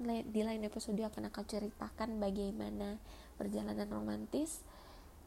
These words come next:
Ya, cuman ya menurut aku merantau setelah menjalani dua tahun setengah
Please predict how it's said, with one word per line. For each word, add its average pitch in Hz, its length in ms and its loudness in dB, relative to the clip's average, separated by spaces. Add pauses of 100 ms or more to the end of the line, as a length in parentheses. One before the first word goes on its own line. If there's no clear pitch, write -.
(640)
Ya, 226 480 0 (1800)
cuman 330 400 0 (1600)
ya 233 160 2
menurut 233 320 0
aku 247 240 -2
merantau 285 640 2 (1400)
setelah 226 560 4
menjalani 208 560 4
dua 196 160 4
tahun 214 240 2
setengah 226 480 -2